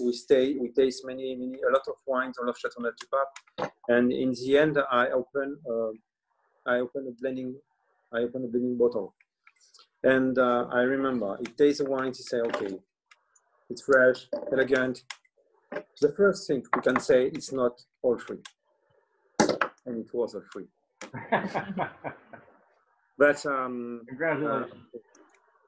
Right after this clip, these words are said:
Speaker 1: but you're, you're, you're, you're nice maybe to say that all three is Burgundian. Uh, no, no,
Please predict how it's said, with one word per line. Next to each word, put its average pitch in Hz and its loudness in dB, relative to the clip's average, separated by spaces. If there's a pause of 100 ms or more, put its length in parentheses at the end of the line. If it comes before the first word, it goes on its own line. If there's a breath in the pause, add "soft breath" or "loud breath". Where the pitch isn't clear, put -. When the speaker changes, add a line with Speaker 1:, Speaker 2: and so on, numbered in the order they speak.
(360)
Speaker 1:
but 175 2 (260)
you're, 160 -4
you're, 156 -6
you're, 151 -6
you're 143 -6
nice 156 -6
maybe 147 -10
to 143 -18
say 143 -4
that 131 -4
all 135 -4
three 139 -12
is 120 -18
Burgundian. 123 -6
Uh, 110 -10
no, 120 -8
no, 123 -16